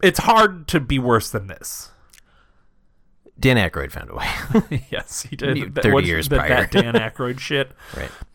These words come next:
Speaker 1: Um, yeah, so they're in Candy Crush, and he, the, the game thinks he's a candy, so they are trying not to kill him.
Speaker 2: So they play Candy Crush, which is the action scene of the movie.
Speaker 1: Mm-hmm.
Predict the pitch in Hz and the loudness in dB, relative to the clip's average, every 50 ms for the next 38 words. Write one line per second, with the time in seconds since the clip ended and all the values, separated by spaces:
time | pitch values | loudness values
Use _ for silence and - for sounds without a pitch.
0 | _ - - 143 147 147 147 143 147 139 123 - 147 135 143 151 156 151 - 165 | _ 0 4 4 6 6 4 4 4 2 2 2 2 2 2 2 0 2 2 2
1 | 151 147 151 139 - 151 139 135 - 139 131 127 139 131 139 135 127 127 120 - | 4 4 2 4 4 4 4 4 2 -2 -4 -2 -4 -2 0 0 0 0 0 -2
2 | 131 131 117 131 123 127 127 120 135 131 120 - - 127 117 123 - - - 117 | -2 -4 -2 0 -2 -2 -2 -4 -4 -6 -6 -4 -6 -4 -4 -4 -6 -6 -6 -4
3 | 110 110 107 110 113 107 - - 107 104 104 104 104 101 101 101 101 104 101 - | -4 -2 -2 -4 -4 -4 -2 -4 -4 -4 -4 -4 -4 -4 -6 -6 -8 -8 -6 -6
4 | 120 110 110 110 107 - - 113 - - 104 92 95 - 107 95 92 95 101 - | -6 -6 -6 -6 -10 -10 -10 -12 -10 -8 -8 -8 -6 -8 -10 -12 -10 -10 -8 -4
5 | - 98 95 92 - - - 101 95 92 - 104 95 87 85 - - 92 85 85 | -2 0 0 0 0 0 0 0 0 0 0 0 0 0 -2 -4 -2 -2 -2 0
6 | 80 - - 92 - - 90 78 76 92 95 85 90 87 - - - 90 82 - | -2 -2 -4 -6 -6 -6 -6 -6 -6 -6 -4 -2 -2 -2 0 -2 -4 -4 -2 -2
7 | - 92 85 82 82 82 80 80 80 78 73 80 78 - 120 117 110 | -2 -2 -2 -4 -4 -6 -6 -6 -6 -6 -6 -6 -6 -6 -6 -8 -12